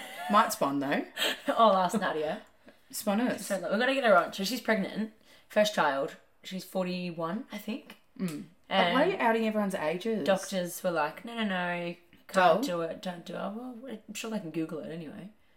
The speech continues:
Speaker 1: True.
Speaker 2: Stop.
Speaker 1: Anyway, <laughs> but play on, play on. Uh, anyway, she's pregnant and it's exciting.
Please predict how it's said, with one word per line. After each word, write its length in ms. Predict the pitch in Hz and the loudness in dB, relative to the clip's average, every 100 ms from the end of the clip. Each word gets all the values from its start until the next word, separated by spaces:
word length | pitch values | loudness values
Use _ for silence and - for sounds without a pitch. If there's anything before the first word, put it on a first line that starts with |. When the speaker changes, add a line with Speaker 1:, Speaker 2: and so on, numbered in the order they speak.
| _ _ _ _ _ _ _ _ _ _ _ _ _ _ _ | _ _ _ _ _ _ _ _ _ _ _ _ _ _ _
Speaker 1:
True. 160 | - 196 | -8 -2
Speaker 2:
Stop. 340 | 285 330 - - _ _ _ _ _ _ _ - _ _ - | 0 0 -4 -20 _ _ _ _ _ _ _ -20 _ _ -4
Speaker 1:
Anyway, 340 | 202 175 196 196 | -2 2 0 0
<laughs> 200 | - 226 | -8 0
but 160 | 226 - | 0 4
play 200 | 233 180 | 4 4
on, 160 | 165 - | 2 0
play 200 | - 202 | 2 2
on. 160 | 175 - - - - - | 2 -4 -12 -20 -20 -2
Uh, 280 | 226 214 208 - - - - _ | 2 4 2 -4 -16 -20 -20 _
anyway, 240 | 226 185 160 | -4 -4 -6
she's 140 | 233 | -8
pregnant 380 | 233 240 226 - 196 | -8 -6 -6 -8 -6
and 360 | 190 175 196 - _ | -6 -6 -14 -18 _
it's 180 | 196 - | -12 -10
exciting. 360 | 190 - 131 | -12 -10 -12